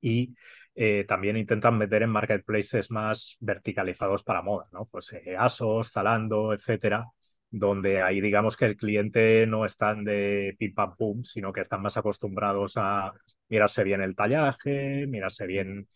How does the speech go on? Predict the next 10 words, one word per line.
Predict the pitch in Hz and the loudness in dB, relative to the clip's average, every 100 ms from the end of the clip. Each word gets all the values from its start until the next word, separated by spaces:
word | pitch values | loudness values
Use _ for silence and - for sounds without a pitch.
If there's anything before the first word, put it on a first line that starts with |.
| _ _ | _ _
el | 98 - | -6 -2
producto, | 98 131 139 - 127 127 123 | 2 4 2 2 4 4 0
las | 110 - | -4 -4
fotos | 127 123 117 117 110 | 0 0 0 -6 -6
y | |
tal. | - 120 123 - _ _ _ _ _ - | -4 -4 -4 -12 _ _ _ _ _ 2
Pero | 113 104 | 4 6
cualquier | 107 104 127 135 | 6 6 8 8
error, | 135 139 165 - _ _ | 8 6 4 -2 _ _
eh, | 131 110 104 101 101 98 92 90 | -4 2 2 2 0 -2 -6 -8